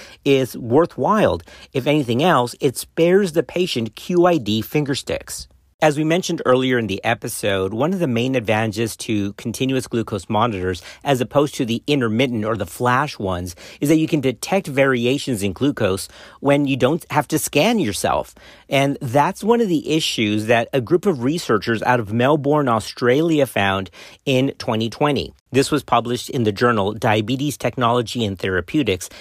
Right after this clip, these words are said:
and the title was Continuous Glucose Monitoring versus Self-Monitoring of Blood Glucose to Assess Glycemia in Gestational Diabetes. Oh, that reminds me, we received a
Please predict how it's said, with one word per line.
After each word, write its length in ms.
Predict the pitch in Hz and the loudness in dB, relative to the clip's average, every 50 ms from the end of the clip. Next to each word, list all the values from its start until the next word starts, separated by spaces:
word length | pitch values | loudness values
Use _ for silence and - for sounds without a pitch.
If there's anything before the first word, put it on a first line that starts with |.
| - _ - | -14 _ 0
and 160 | 160 165 156 | 2 2 2
the 60 | 147 | 2
title 420 | - - - 160 175 185 190 185 | 0 0 0 2 2 4 4 4
was 380 | 156 107 98 95 98 98 87 - | 4 4 4 4 2 0 -2 -4
Continuous 640 | - - 120 113 - - 143 143 147 147 147 - | -6 -6 -6 -4 -4 -2 -2 0 0 0 -2 -2
Glucose 440 | - 135 135 123 - 135 131 120 - | -2 -2 -2 -2 -2 -2 -4 -2 -2
Monitoring 600 | 120 113 107 104 104 98 - - 104 98 98 101 - - - - - | 0 2 2 2 0 -2 -4 -4 -4 -4 -4 -6 -10 -16 -18 -4 0
versus 340 | 135 135 117 - 120 107 - | 2 2 2 0 -2 -6 -2
Self-Monitoring 800 | - - 135 139 135 - 131 123 120 123 113 104 - 127 110 101 | 0 2 2 2 2 2 2 2 2 2 0 -2 -4 -4 -2 -2
of 100 | 95 82 | -2 -2
Blood 240 | 98 95 90 90 85 | 0 -2 -2 -2 -2
Glucose 600 | - 110 139 147 - - 98 87 87 85 - - - - - - | 0 0 0 0 2 0 0 0 -2 -4 -8 -14 -20 -18 -10 -4
to 140 | - - | 0 2
Assess 400 | 120 113 - - - 151 160 - | 2 2 2 2 2 2 2 0
Glycemia 800 | - - 113 104 104 90 - - 170 170 170 143 104 92 92 98 | -2 0 0 0 0 -2 -4 -4 -2 0 0 2 2 0 0 -2
in 160 | - 120 120 107 | -2 -4 -4 -4
Gestational 640 | 104 117 110 - - 98 90 87 - - 95 92 95 | -2 -4 -6 -6 -6 -6 -6 -6 -6 -8 -8 -6 -2
Diabetes. 680 | 95 104 101 104 98 113 110 95 90 - - - - _ _ _ - | 0 0 0 2 0 0 -2 -2 -4 -6 -10 -12 -16 _ _ _ 0
Oh, 160 | 185 202 165 | 0 2 2
that 100 | 143 135 | 0 -2
reminds 400 | 131 123 113 113 113 117 113 - | -2 -2 0 0 0 0 -2 -2
me, 140 | 123 110 104 | -4 -2 -2
we 60 | 107 110 | -2 -4
received 400 | 104 - - 131 123 107 - - - | -4 -4 -4 -4 -4 -4 -6 -6 -4
a 320 | 127 120 117 113 113 110 | -2 0 0 0 -2 -4